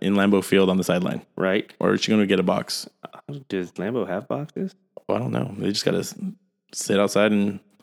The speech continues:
Speaker 1: weather the storm, huh?
Speaker 2: Yeah, right.
Speaker 1: The frozen tundra of Lambeau Field.
Speaker 2: Literally.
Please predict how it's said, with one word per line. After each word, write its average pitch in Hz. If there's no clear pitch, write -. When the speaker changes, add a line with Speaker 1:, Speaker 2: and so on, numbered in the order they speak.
Speaker 1:
weather 104
the 104
storm, 110
huh? 101
Speaker 2:
Yeah, 104
right. 90
Speaker 1:
The -
frozen 107
tundra 101
of 90
Lambeau 101
Field. 95
Speaker 2:
Literally. 98